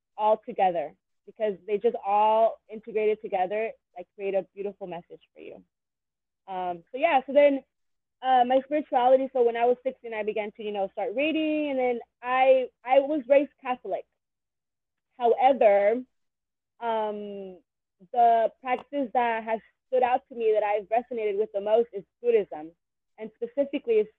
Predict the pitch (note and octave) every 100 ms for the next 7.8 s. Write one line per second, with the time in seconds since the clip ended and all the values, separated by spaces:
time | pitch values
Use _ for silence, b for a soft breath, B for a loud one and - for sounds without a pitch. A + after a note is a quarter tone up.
0 | - A#3+ B3 F#3 F3+ D#3 _ B2 C#3 _
1 | _ _ _ _ _ _ _ _ _ _
2 | _ - A3+ G#3 G3+ G3 G3 C4 F#4 A#3+
3 | C4 D#4 D#4 F#4 E4 F4 E4+ F#4 F#4+ F4+
4 | F#4 F#4 F4 - _ _ - D4+ D4+ D4
5 | D4+ D4 C#4+ D#4+ E4 - D#4 C4+ C4 -
6 | C4+ B3+ B3+ C4 C#4+ C#4+ _ _ _ _
7 | _ C#4 C#4+ C#4+ A#3 B3 B3 C4+